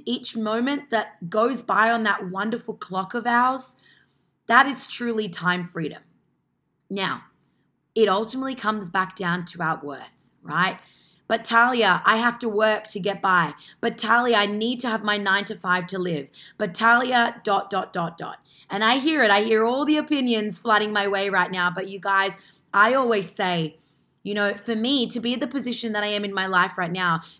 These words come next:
to be here on a Tuesday afternoon filming and recording a podcast because I have that time,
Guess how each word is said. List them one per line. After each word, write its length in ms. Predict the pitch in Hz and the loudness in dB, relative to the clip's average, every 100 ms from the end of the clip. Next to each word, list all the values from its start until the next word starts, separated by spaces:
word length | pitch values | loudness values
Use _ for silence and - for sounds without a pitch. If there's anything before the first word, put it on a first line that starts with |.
| - | -8
to 180 | 240 | -4
be 220 | 208 247 277 | -2 -2 0
here 160 | 294 | 0
on 100 | 247 | 0
a 60 | 226 | -2
Tuesday 420 | - 240 202 214 | -4 -6 -2 0
afternoon 680 | 196 190 214 196 196 185 175 - _ | 2 2 -2 -6 -4 -4 -6 -10 _
filming 580 | - - 269 277 247 214 | -20 -8 -4 0 0 0
and 140 | 208 196 | -2 -2
recording 500 | 190 - 220 226 214 | -4 -2 0 0 -2
a 60 | |
podcast 720 | 170 - 202 196 185 180 170 - | -6 -4 -4 -2 2 2 0 -8
because 500 | 196 170 - 208 185 | -10 -8 -4 -2 0
I 100 | 196 | -2
have 300 | 170 185 170 | -2 -4 -2
that 220 | 175 - | -4 -4
time, 580 | - 170 175 240 311 | -8 -2 0 0 0